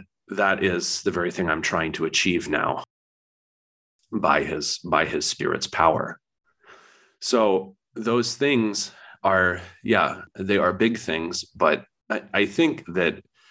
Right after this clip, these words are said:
we are looking at two very stark alternatives. And this is, this is where Junger and, and the Storm of Steel are helpful,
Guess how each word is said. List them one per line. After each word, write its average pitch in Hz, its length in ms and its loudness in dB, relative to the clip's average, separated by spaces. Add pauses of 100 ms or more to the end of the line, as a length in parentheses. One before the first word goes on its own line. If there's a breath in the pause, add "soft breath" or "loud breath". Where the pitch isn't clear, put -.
(180 soft breath)
we 107 420 2
are 90 420 0 (260)
looking 113 600 0
at 87 300 0 (420)
two 143 280 -2
very 101 260 2
stark 85 400 -2
alternatives. - 840 -2
And 78 360 -4
this - 180 -4
is, - 220 -4 (460 loud breath)
this 98 160 0
is 98 160 -4
where 101 160 2
Junger 92 560 0
and, 82 140 -2
and 90 200 -6
the 87 60 -8
Storm 92 320 2
of 90 140 -2
Steel 87 260 0
are 80 140 2
helpful, - 560 -2